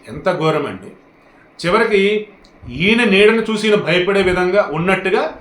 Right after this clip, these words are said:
మొన్న ఎన్నికలైన తర్వాత, రిజల్ట్ వచ్చిన తర్వాత అతని యొక్క ప్రవర్తనలో మార్పు. ఇంటి చుట్టూతో వచ్చేసి ఒక జైలు గోడగా ఉన్నట్టు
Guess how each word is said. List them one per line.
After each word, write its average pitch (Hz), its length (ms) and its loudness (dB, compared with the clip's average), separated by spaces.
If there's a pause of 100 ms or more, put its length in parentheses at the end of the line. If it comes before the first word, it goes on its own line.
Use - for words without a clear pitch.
(300)
మొన్న 190 200 2 (640)
ఎన్నికలైన 202 460 2
తర్వాత, 180 260 0
రిజల్ట్ 190 260 0
వచ్చిన 170 260 -4
తర్వాత 160 300 2 (520)
అతని 156 160 -4
యొక్క 147 160 -8
ప్రవర్తనలో 175 460 0 (100)
మార్పు. - 280 -4 (1200)
ఇంటి 190 220 -4
చుట్టూతో 202 380 2
వచ్చేసి 185 340 -2 (600)
ఒక - 80 -14 (180)
జైలు 214 280 4
గోడగా 208 220 4
ఉన్నట్టు 180 200 -2